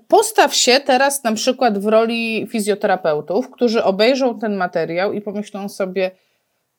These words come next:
kurde, ja muszę się tym zainteresować, bo moj-, w interesie moich pacjentów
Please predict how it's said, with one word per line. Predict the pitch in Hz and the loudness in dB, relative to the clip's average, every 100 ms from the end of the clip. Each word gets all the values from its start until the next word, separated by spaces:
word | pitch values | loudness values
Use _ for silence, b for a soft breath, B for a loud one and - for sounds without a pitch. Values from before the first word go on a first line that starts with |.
| _ | _
kurde, | - - 311 262 190 160 143 143 143 143 _ _ | -20 -6 0 2 2 -2 -4 -4 -4 -10 _ _
ja | - 202 208 | -4 0 2
muszę | 240 262 262 262 | 0 0 -2 -4
się | 262 254 | -2 -4
tym | 240 220 | -4 -2
zainteresować, | 220 196 208 214 208 196 - 190 190 226 220 | -2 -2 -4 -2 -2 -2 -2 -4 0 -2 -2
bo | 196 208 | -2 0
moj-, | 214 233 247 202 | 0 0 -2 -2
w | |
interesie | 254 262 269 277 277 262 | 0 2 2 2 0 -2
moich | 240 269 339 - | 0 -2 -4 -6
pacjentów | - 262 - 220 185 185 202 262 381 | -6 -6 -4 -4 -2 -4 -4 -2 -4